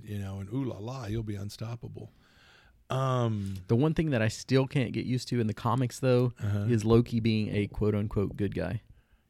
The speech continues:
Speaker 1: Uh-huh.
Speaker 2: 'Cause you're, you're an old school Marvel guy like me on that, where it's like,
Speaker 1: Uh-huh.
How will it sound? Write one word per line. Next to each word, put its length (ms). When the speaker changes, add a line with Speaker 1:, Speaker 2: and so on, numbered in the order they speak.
Speaker 1:
Uh-huh. 440
Speaker 2:
'Cause 360
you're, 580
you're 180
an 180
old 360
school 280
Marvel 380
guy 180
like 220
me 220
on 160
that, 300
where 160
it's 140
like, 160
Speaker 1:
Uh-huh. 100